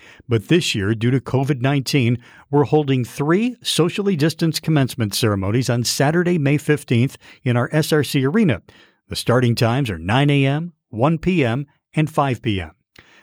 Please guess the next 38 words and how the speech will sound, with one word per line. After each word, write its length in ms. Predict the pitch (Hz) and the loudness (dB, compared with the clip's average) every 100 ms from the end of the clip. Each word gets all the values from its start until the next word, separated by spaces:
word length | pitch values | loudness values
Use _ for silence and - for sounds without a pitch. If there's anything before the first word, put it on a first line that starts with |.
| - | -2
Now, 60 | |
it's 160 | 147 - | 0 2
long 280 | 147 220 190 | 0 2 2
been 180 | 147 127 | 0 0
our 100 | 110 | -2
tradition 540 | - 113 170 - 117 | -2 0 0 -2 -2
to 80 | 117 | 0
have 180 | 123 131 | 0 0
a 60 | |
student 480 | - - 220 185 123 | -2 -2 0 0 0
commencement 500 | 135 117 101 - 95 | 0 0 -2 -6 -8
speaker, 460 | - 101 92 117 120 _ _ 127 | -6 -6 0 -2 -2 _ _ -2
but 160 | 131 | -2
this 260 | - 226 - | 0 -2 0
year 260 | 131 160 - | 0 0 -4
we 240 | 160 202 165 | -2 -2 0
have 240 | 202 180 | -2 -4
three, 480 | - 262 240 101 95 _ _ _ _ _ - | -4 0 0 -2 -6 _ _ _ _ _ -10
and 120 | 95 | -6
we're 100 | 95 | -2
going 180 | 117 131 | 0 0
to 60 | 123 | 0
meet 240 | 127 - | 0 0
each 240 | 202 214 131 | -2 0 -2
of 120 | 98 | -4
them 220 | 98 123 | -4 -4
today. 600 | 127 165 147 101 76 - _ _ _ _ | -4 0 0 -2 -8 -20 _ _ _ _
So 80 | 196 147 | -14 -8
joining 340 | 165 175 160 | 0 2 4
us 80 | 135 | 0
first 320 | - 151 - | 0 -2 0
on 140 | 135 110 | 0 0
Chatting 340 | - 117 110 | 0 0 0
About 240 | 107 98 - | 0 -2 0
College 400 | 104 107 123 120 | 0 2 0 -2
is 140 | 101 | -2
Sipo 560 | - 143 156 151 135 135 | -2 -2 -4 -2 0 2
Ra. 400 | 165 226 131 | 2 0 -2